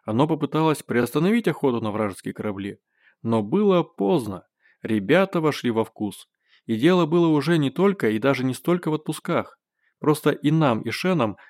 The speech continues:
понравилось проводить время в компании друг друга. А многие из обменявшихся кораблями затем проводили отпуск вместе в одной из семей.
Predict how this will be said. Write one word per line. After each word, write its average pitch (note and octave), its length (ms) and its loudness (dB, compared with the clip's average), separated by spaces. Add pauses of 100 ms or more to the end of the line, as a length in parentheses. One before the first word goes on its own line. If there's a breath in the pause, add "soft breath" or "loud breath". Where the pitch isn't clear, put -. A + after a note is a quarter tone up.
(120 loud breath)
понравилось E3 580 2
проводить G#2+ 300 -2
время E3+ 300 0
в D#3+ 40 -6
компании C#3 460 -2
друг B2 220 -2
друга. G#2 360 -4 (800)
А A#2+ 120 0
многие B2+ 420 2
из A#2 200 -2
обменявшихся B2 560 -2
кораблями A#2+ 680 -2 (280 soft breath)
затем F#3+ 340 0
проводили D3+ 380 2
отпуск F#3 520 -2
вместе F3 600 -2 (140)
в - 60 -6
одной C#3 300 0
из F#3+ 100 -6
семей. F#2+ 500 -6